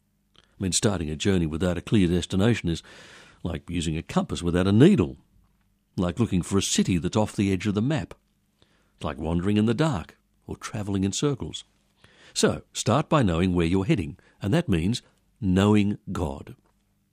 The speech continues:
How is it possible to know God? Well,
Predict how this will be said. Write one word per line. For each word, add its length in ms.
How 140
is 80
it 140
possible 380
to 100
know 180
God? 320
Well, 420